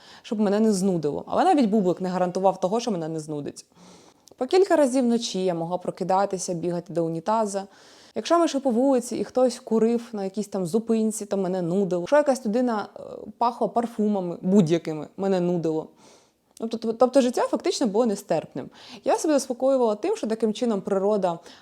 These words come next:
е, дбає про мене і подає сигнали, що сиди вдома. Сиди вдома, тобі треба зберегти цю вагітність, щоб все було нормально.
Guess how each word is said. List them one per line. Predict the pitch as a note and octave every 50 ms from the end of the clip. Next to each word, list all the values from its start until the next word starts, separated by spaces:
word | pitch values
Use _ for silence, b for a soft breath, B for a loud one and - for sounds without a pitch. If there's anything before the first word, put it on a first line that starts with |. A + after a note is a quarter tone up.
| B B
е, | - E3+ E3+
дбає | E3 E3 F3 A#3+ D#4 G4+ A4 G#4
про | F#4 - D#4 D4
мене | C4+ C#4 C4+ C4 B3+ -
і | - G#3+
подає | - G#3+ G3+ G3+ G3+
сигнали, | G3 G#3+ G#3+ A#3+ D4+ A#4 A4 E4+
що | - - A3
сиди | - - A#3+ G#3+ C4+ B3
вдома. | D#3 C#3+ D3+ D3 C3+ B2+ - -
Сиди | - - A3 G3 A3
вдома, | G#3 D4 E4+ E4 E4
тобі | E4 - A#3 F#3+ A#3
треба | - A3 G3+ F#3+ F#3+
зберегти | F3 E3 F#3 F#3 F3+ - A3 G3
цю | - F#3 E3+
вагітність, | E3 F#3+ G#3 C#4 C#4+ C#4 C#4 C4 C4
щоб | - - E3
все | - - G3
було | G3 F3+ E3 D#3 E3
нормально. | E3 D3+ D3 D3 D3 - - D#3+ D#3+